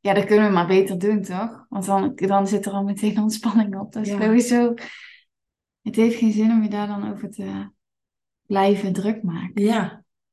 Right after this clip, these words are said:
Speaker 1: Ja. En dat is denk ik ook wel echt wat ik dit jaar heb geleerd. Dat
Speaker 2: Don't worry, be happy.
Speaker 1: Ja, gewoon makkelijker daarvan kunnen loskoppelen.
Speaker 2: Ja.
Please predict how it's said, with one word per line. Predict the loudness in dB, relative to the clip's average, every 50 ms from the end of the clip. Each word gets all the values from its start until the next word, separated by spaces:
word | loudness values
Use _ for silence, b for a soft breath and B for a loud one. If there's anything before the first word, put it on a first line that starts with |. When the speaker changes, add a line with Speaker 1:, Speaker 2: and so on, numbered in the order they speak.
| _ _ _ _ _ _ _ _ _ _ _ _ _ _ _ -12
Speaker 1:
Ja. | -10 -8 -8 -8 -10 -14 _ _ _ _ _ _ _ _ _ _ _ _ _ _ _ _ _
En | -4 2 4
dat | 4 4 2
is | 2
denk | 2 0 0 0
ik | 0 0
ook | 0 2 2
wel | 0 0 2
echt | 0 0 0 0 0
wat | 0 2
ik | 2 0
dit | 0 -2 -2
jaar | -2 -4
heb | -4 -6 -8
geleerd. | -10 -10 -10 -10 -10 -10 -12 -14 -18 _ _ _ _ _ _ _ _ _ _ _ _ _ _ _ _ _ _ _ _ _ _ _ _ _ _ _ _ _
Dat | 0 2 2 2 0
Speaker 2:
Don't | 0 2
worry, | 2 2 2 2 2 2 2 2 2 2 2 2 0 0 0 -2
be | -6 -8 -8 -8 -10 -10
happy. | -6 0 2
Speaker 1:
Ja, | 4 6 6 6
gewoon | 4 6 6 6 6 6 6 6 8 8
makkelijker | 8 8 6 4 2 0 0 0 0 0
daarvan | 0 0 0 0 0 -2 -2
kunnen | -2 -4 -4 -4 -4
loskoppelen. | -4 -6 -8 -10 -12 -14 -14 -14 -12 -12 -12 -12 -12 -12 -14 -16 -18 _ _
Speaker 2:
Ja. | -2 -2 -2 -4 -8 -16 -20